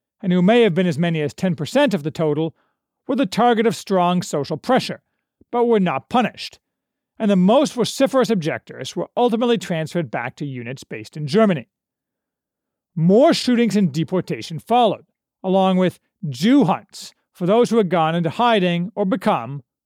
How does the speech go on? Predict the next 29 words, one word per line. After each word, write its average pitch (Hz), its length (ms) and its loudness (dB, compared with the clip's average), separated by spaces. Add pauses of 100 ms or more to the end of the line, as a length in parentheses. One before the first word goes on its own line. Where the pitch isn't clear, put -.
(100)
or 190 120 -4
joined, 135 560 0 (220)
partisans. - 680 -2 (1300)
The 151 60 -6
final 294 480 2
killing 214 320 0
in 185 60 2
which - 160 -4
the 190 40 -6
battalion 165 500 -2
participated 214 800 2 (380)
was 175 100 -6
the 165 100 -4
massive 196 580 -2
killing 175 360 -2
in 170 80 -8
the 170 60 -4
fall 160 360 -2
of 170 140 -6
nineteen 156 380 -4
forty-three, 139 720 -4 (580)
the 147 280 -6
Harvest 233 600 0
Festival 147 420 -2
massacres, - 760 -16 (360)
in 180 120 -4
which 165 140 -4
Heinrich 254 360 2
Himmler 190 480 0